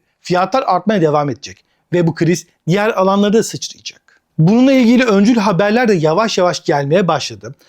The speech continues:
Firmalar önümüzdeki yıllarda yüksek bellek cep telefonu üretme işini kısabilirler. Ve dedikodulara göre oyun konsol fiyatları iki bin yirmi altı yılında ciddi anlamda yükselecek.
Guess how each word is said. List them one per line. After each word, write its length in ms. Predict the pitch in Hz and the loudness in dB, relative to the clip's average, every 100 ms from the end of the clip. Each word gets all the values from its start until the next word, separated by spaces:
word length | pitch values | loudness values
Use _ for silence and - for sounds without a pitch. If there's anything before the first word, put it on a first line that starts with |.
| _ - | _ -4
Firmalar 480 | 233 220 220 220 | 0 2 2 0
önümüzdeki 560 | 196 190 196 190 202 - | 0 2 2 2 0 0
yıllarda 520 | 220 202 202 185 208 - - | 2 2 0 0 -2 -4 -6
yüksek 440 | 180 - 262 247 | -4 -2 -4 -2
bellek 440 | 214 190 196 175 160 | -2 0 0 0 -2
cep 180 | 226 233 | -2 0
telefonu 320 | 226 202 185 | 0 0 0
üretme 300 | 190 196 208 | -2 0 -2
işini 260 | 190 240 | 0 0
kısabilirler. 880 | - 175 226 175 131 123 - - - _ | -2 -6 -2 -2 -4 -8 -16 -20 -20 _
Ve 220 | 170 247 175 | 0 2 2
dedikodulara 560 | 202 226 240 208 254 | 2 2 2 2 4
göre 300 | 233 247 196 - | 2 2 2 2
oyun 280 | 180 240 302 | 2 4 2
konsol 380 | 262 262 247 220 | 2 0 0 -2
fiyatları 480 | 208 190 - 156 143 | 0 -2 -2 -2 -2
iki 240 | - 214 | -2 2
bin 80 | 247 | 4
yirmi 260 | 220 214 | 4 2
altı 220 | 220 226 262 | 2 0 2
yılında 340 | 226 160 120 _ | 2 0 -2 _
ciddi 340 | 160 196 285 311 | -2 0 2 2
anlamda 340 | 247 240 233 | 2 2 2
yükselecek. 640 | 196 - 120 - - _ | 0 -4 -12 -12 -20 _